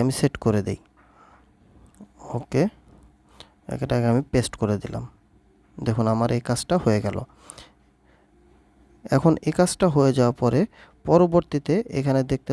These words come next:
পাচ্ছেন আমার এটা সেভ করলাম আমি। এখন সেভ করার পরে এখানে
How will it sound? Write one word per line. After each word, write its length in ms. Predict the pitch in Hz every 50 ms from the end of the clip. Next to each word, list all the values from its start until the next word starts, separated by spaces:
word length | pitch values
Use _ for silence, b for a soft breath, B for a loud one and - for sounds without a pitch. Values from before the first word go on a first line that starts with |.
| 127
পাচ্ছেন 280 | 127 117 - - - 160 151 123
আমার 120 | 113 120 127
এটা 120 | - 165 160 -
সেভ 160 | - 135 127 - _ -
করলাম 280 | - 107 101 98 98 95 92 92
আমি। 140 | - - - B B B B B B B B
এখন 140 | 123 139 147 135 -
সেভ 120 | - 156 - - -
করার 200 | 175 165 160 160
পরে 160 | 156 147 147 160 - - 139
এখানে 260 | 143 156 143 143 143